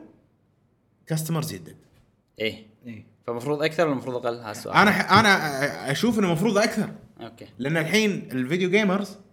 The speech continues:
Speaker 1: قاعد يزيدون بالعالم،
Speaker 2: إيه.
Speaker 1: يعني بشكل عام بسبة الموبايل جيمز و-، وهذا ال-، الترند قاعد يزيد.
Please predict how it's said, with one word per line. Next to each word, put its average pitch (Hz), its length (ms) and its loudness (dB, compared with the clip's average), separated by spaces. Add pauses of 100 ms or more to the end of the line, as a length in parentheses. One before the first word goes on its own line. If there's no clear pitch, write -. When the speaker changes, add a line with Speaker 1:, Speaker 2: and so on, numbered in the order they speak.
(240)
Speaker 1:
قاعد 147 120 -2
يزيدون 190 480 4 (1400)
بالعالم، 143 480 6
Speaker 2:
إيه. 120 200 0 (100)
Speaker 1:
يعني 107 180 -2
بشكل 165 320 0
عام 165 360 0
بسبة 170 340 0
الموبايل 139 440 0
جيمز 120 400 -2
و-، 107 80 -4
وهذا 107 720 0
ال-، 131 280 -4
الترند 185 340 2
قاعد 160 140 0
يزيد. 180 440 2